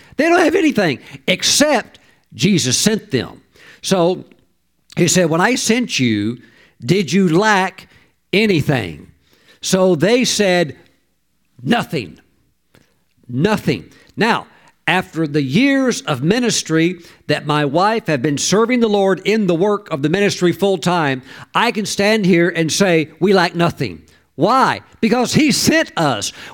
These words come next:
We did not send ourselves. He sent us. And I can say the same thing. We're, we've lacked nothing. God has always made a way. From a motorhome coming into our lives supernaturally to travel all over the country,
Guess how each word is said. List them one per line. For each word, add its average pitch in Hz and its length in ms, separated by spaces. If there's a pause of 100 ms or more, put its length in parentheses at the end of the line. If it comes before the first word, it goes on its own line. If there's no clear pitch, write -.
We 330 260
did 294 240
not 269 340
send 311 360
ourselves. 240 1040 (1500)
He 302 180
sent 269 340
us. - 560 (320)
And 165 140
I 165 80
can 147 120
say 160 160
the 147 120
same 165 260
thing. 151 240 (400)
We're, 135 140 (200)
we've 135 220
lacked 143 240
nothing. 113 420 (320)
God 175 360
has 147 300
always 147 680 (140)
made 156 340
a 131 100
way. 139 300 (280)
From 214 260
a 180 100
motorhome 220 680
coming 220 280
into 190 200
our 185 100
lives 190 320
supernaturally 175 680
to 156 100
travel 185 400
all 180 160
over 156 160
the 151 80
country, 185 540